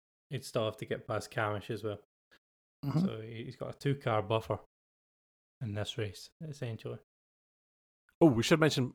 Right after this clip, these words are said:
Speaker 3: I think at the end of the last race, it looked like Sutton and Rowbottom might have switched positions, but it was off camera.
Speaker 1: Yeah, it, it was, it was on camera.
Speaker 3: Oh, was it?
Speaker 2: Yeah,
Speaker 3: Oh,
Speaker 2: it,
Speaker 3: sorry.
Speaker 2: it j-, just, yeah. Uh,
Speaker 1: Yeah.
Speaker 2: it, it was definitely orchestrated.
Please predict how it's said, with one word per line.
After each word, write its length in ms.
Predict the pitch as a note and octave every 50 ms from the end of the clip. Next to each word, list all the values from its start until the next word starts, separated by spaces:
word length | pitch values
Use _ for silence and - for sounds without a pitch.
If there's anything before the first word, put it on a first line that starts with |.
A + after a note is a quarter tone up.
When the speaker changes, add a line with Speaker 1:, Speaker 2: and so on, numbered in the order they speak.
| -
Speaker 3:
I 60 | C#3 B2
think 180 | - D3 -
at 80 | B2 B2
the 100 | B2+ C3
end 200 | C3+ D3 C#3+ B2
of 160 | A#2 A2+ G#2+ - _ _ _ -
the 60 | A2+
last 300 | A2+ B2 B2+ - - -
race, 240 | G2 F2 E2+ - -
it 80 | G2+ G2+
looked 200 | G#2+ A2 - -
like 160 | G2+ G#2 -
Sutton 260 | - - - - G#2
and 180 | G2+ G2+ G2 F#2+
Rowbottom 300 | G#2 G2+ G#2+ A2+ A2 G2
might 180 | F#2+ G2+ A2
have 80 | A2 G#2+
switched 180 | - - - -
positions, 360 | - B2 A#2+ - - C3 A#2
but 100 | - G2
it 40 | G2
was 100 | G2 F#2+
off 120 | G#2 -
camera. 240 | - B2 A2 B2 C3+ - _ _ _ _ _ _ _ _ _ _ _ _ _ _ _ _ _ _ _ _ _ _ _ _ _ -
Speaker 1:
Yeah, 160 | D#3+ E3+ F3
it, 320 | F3 E3+ F3 F3 F3+ - -
it 60 | E3+ D#3+
was, 120 | D3 C#3+ - - - -
it 40 |
was 120 | D3 C#3 F3
on 140 | F#3 E3+ C#3
camera. 300 | - A2+ A2 A2 A#2+ - _ _ _ _ -
Speaker 3:
Oh, 80 | C#3 D3
was 140 | D#3 C3+ A#2
it? 180 | G2+ - - _ _ -
Speaker 2:
Yeah, 140 | D3+ B2+ B2+
Speaker 3:
Oh, 80 | B2 G#2+
Speaker 2:
it, 80 | -
Speaker 3:
sorry. 220 | - G#2+ F#2+ E2+ - - _ -
Speaker 2:
it 140 | - G2 F#2 - - -
j-, 80 | - - _ _ - -
just, 320 | - A#2+ G#2+ - - -
yeah. 180 | G#2+ G2 G2 - - _ _ _ _ _ _ _ - A#2
Uh, 40 |
Speaker 1:
Yeah. 140 | A2+ B2 G#2+ F#2+
Speaker 2:
it, 100 | G2 - -
it 120 | C#3+ C3+
was 120 | D3+ C#3+ -
definitely 500 | - D#3+ D3+ - D3+ C#3 B2 A#2+ A#2+ -
orchestrated. 680 | - A#2+ A#2 - - G#2 - - G2+ G#2 F#2+ G#2+